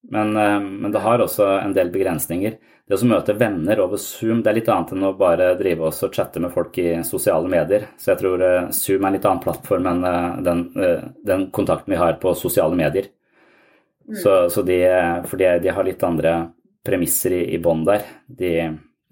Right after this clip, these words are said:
Speaker 1: så, så jeg, så jeg tror det, det er et, eh, slags alternativ, men, eh, men jeg tror vi går glipp av ganske mye. Jeg tror, eh, vi er også,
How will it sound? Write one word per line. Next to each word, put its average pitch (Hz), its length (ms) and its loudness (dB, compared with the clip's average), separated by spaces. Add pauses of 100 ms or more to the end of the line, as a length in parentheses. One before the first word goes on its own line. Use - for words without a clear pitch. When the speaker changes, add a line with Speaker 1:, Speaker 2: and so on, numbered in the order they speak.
(720)
Speaker 1:
så, 98 220 0 (680)
så - 220 2
jeg, 95 100 -4
så 104 100 2
jeg 104 60 2
tror 131 160 2
det, 90 140 4 (580)
det 98 80 2
er 95 160 4
et, - 140 -8
eh, 92 380 2 (280)
slags - 460 -6 (100)
alternativ, 95 560 0 (240)
men, 107 240 -2
eh, 95 540 2 (580)
men 101 240 0
jeg - 80 0
tror 107 160 0
vi 123 140 4
går 120 160 2
glipp 90 260 -4
av 107 140 0
ganske - 180 -6
mye. 92 240 0
Jeg 98 80 0
tror, 101 320 2
eh, 92 220 0 (1000)
vi 95 80 4
er 95 160 2
også, 101 260 0